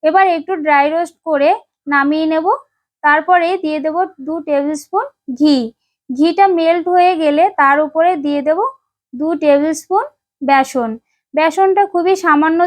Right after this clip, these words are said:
দিলাম, বেশি বেসনের এখানে দরকার নেই। আপনারা যে পরিমাণে মিষ্টিটা তৈরি করবেন, যে পরিমাণে সুজি দেবেন, সেই অনুযায়ী কিন্তু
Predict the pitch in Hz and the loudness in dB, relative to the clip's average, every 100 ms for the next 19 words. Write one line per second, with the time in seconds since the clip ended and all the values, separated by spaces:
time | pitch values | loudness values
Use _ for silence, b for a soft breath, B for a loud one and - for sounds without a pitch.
0 | 302 311 349 571 _ _ _ _ 269 294 | 0 0 0 -2 _ _ _ _ -2 -2
1 | 294 370 370 294 277 277 320 311 311 330 | 0 0 0 2 0 0 -2 0 -2 -2
2 | 302 285 277 302 320 349 571 - _ _ | 0 2 0 -2 -2 -2 -6 -12 _ _
3 | _ - 285 302 349 392 403 381 277 302 | _ -4 -2 2 2 4 4 2 0 -4
4 | 339 330 311 320 330 339 359 311 302 330 | -2 0 0 0 -2 -2 -2 -2 -6 -4
5 | 349 349 302 294 330 330 285 254 302 403 | -2 0 0 0 0 0 0 2 0 -2
6 | 440 269 302 311 311 302 302 320 339 294 | -6 -4 -2 0 0 0 0 -2 -4 -4
7 | 277 302 302 311 392 320 277 294 277 277 | -4 -2 -2 0 -2 0 0 2 0 0
8 | 311 311 302 294 285 | 0 0 0 0 0